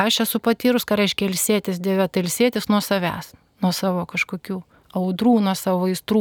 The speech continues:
nuo savo noro, nuo savo kažkokių tai va tokių tų klausimų. Ir va tas galėjimas ilsėtis Dieve, vat man kažkaip atrodo, čia yra ta ramybė, apie kurią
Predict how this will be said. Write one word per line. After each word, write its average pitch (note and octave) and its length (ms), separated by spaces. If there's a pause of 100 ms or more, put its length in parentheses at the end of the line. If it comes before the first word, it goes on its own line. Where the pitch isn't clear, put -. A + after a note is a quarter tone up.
nuo E3+ 160
savo F#3 320
noro, F#3 380 (580)
nuo F#3 160
savo F#3 540 (100)
kažkokių F#3+ 560
tai G3 140 (100)
va F#3+ 80
tokių G3 380 (100)
tų G#3 160
klausimų. F#3+ 720
Ir F#3 80
va F#3+ 80
tas G#3+ 240
galėjimas F#3+ 840 (180)
ilsėtis G3+ 760
Dieve, F#3 440
vat B3 160
man B3+ 160
kažkaip - 320
atrodo, A3 400 (400)
čia - 220 (100)
yra G#3 200
ta G#3+ 440
ramybė, G3 480
apie F#3 160
kurią F#3+ 220